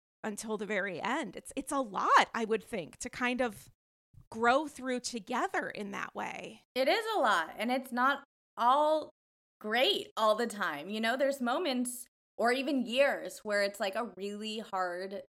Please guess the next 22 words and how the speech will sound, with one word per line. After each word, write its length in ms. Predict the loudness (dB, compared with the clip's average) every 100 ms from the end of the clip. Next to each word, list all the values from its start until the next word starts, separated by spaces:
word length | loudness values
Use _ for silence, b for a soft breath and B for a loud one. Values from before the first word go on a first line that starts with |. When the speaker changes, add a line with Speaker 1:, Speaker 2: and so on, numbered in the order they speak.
| _
Speaker 2:
tough 320 | -4 -2 -2 -8 -6
patch, 540 | -2 0 -2 -4 -14 -12 -6
but 160 | -6 -4
I 340 | -4 -4 -6 -8
think 220 | -8 -4
that 380 | -2 0 -2 -4 _ _ _ _ _ _ _ _ _ _ _ _
if 140 | -2 2
it's 180 | 2
meant 300 | 4 6 6
to 100 | 2
be 500 | -2 0 0 2 0 -2 _ -2
and 200 | 2 2
you 100 | 2
work 340 | 2 0 2
on 200 | 0 2
it 220 | 0 0 -2
and 160 | -4
you 80 | -4
put 180 | -4 -4
in 120 | -2
the 80 | -4
work, 360 | -2 0 -2